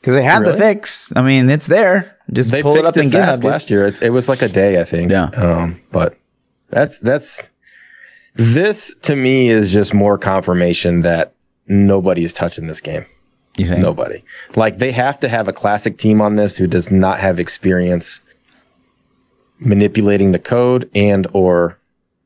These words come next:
Speaker 2: setting up events
Speaker 1: Right.
Speaker 2: because, because the P T R was on the wrong season. They had to advance that. The P T R launch was broken. Um, and then now this event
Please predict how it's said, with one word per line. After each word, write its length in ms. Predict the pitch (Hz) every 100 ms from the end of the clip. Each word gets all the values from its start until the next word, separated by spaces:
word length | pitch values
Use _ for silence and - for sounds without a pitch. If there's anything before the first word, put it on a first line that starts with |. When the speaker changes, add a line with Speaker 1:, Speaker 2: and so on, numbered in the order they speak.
| _
Speaker 2:
setting 420 | - - 95 90 87
up 140 | 82
events 480 | 80 80 80 - -
Speaker 1:
Right. 120 | 78
Speaker 2:
because, 340 | 73 73 - - - _ _ _ _ _ -
because 320 | 110 117 92
the 80 | 95
P 180 | 120
T 200 | 120 117 95
R 340 | 92 127 139 _ _ _ _ _ _ _ -
was 240 | 101 - - -
on 140 | 110
the 80 | 95
wrong 320 | 90 98 113
season. 520 | 123 104 95 95 104 - _ _ _ _
They 120 | - 98
had 200 | 98 87
to 140 | 92
advance 340 | 87 92 95
that. 280 | - 90 82
The 80 | 101
P 180 | - 120
T 180 | 110 104
R 140 | 92
launch 540 | 90 101 131 - -
was 180 | - 90
broken. 560 | 82 90 85 87 87 90 _ - _ _ _ _
Um, 540 | 101 92 90 87 85 -
and 220 | 98 95
then 180 | 95 92
now 300 | 95 95 98
this 280 | 92 107 110
event 360 | 104 104 98